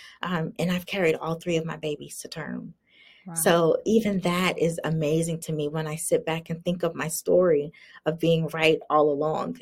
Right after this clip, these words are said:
Speaker 1: you know? Um, another area I would say where I've been right all along is that, um, my,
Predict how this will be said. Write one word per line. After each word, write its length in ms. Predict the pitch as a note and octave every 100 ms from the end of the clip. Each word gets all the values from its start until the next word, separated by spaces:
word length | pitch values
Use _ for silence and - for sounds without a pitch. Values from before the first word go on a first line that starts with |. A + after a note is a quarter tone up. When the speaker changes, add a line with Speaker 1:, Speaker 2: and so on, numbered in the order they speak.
| -
Speaker 1:
you 160 | E3+ E3
know? 360 | D3+ F3 G#3+ - - - -
Um, 440 | F#3 F3 E3 E3+ E3 _ _ _ -
another 460 | F#3+ G3+ A3+ B3 -
area 420 | F#3+ F3 E3+ D#3+
I 120 | D#3+ E3
would 200 | E3 -
say 500 | - E3+ D#3+ D#3+ D#3+ _ _ _ _ _ _ _ _ _ _ _ _ _ _ _ _ _ - _
where 120 | E3
I've 180 | E3 E3
been 160 | E3 D#3+
right 220 | D3+ D#3
all 180 | D3 D3
along 480 | C#3+ C#3 D#3 - -
is 180 | F3 -
that, 240 | E3+ E3
um, 420 | E3 D#3+ D#3+ D#3 E3 _ _ _ _ _ -
my, 180 | G3+